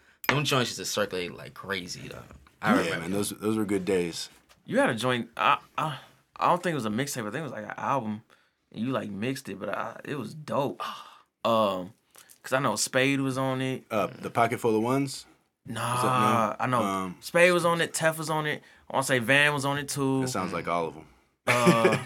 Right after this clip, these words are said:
Speaker 2: <laughs>
Speaker 1: What, the Boogie Bang? That couldn't be.
Speaker 3: Ah, it was, it was just one rapper.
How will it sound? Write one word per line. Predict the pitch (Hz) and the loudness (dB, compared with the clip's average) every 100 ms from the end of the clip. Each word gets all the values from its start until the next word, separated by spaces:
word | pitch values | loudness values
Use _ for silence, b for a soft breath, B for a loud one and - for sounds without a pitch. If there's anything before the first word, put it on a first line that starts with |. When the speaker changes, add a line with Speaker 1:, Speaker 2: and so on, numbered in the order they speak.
| - - | -6 -8
Speaker 2:
<laughs> | _ - | _ -8
Speaker 1:
What, | 120 - | -8 -8
the | |
Boogie | - 120 139 | -4 -4 -4
Bang? | 139 160 160 135 135 | -4 -6 -8 -16 -16
That | 131 | -16
couldn't | - 60 | -14 -16
be. | - _ _ _ _ _ _ | -18 _ _ _ _ _ _
Speaker 3:
Ah, | - 220 196 | 6 8 8
it | 185 | 6
was, | 214 190 | 6 4
it | 185 | 2
was | 214 208 | 4 4
just | 196 | 4
one | 202 214 | 4 6
rapper. | 196 254 254 123 113 | 6 6 4 -2 -4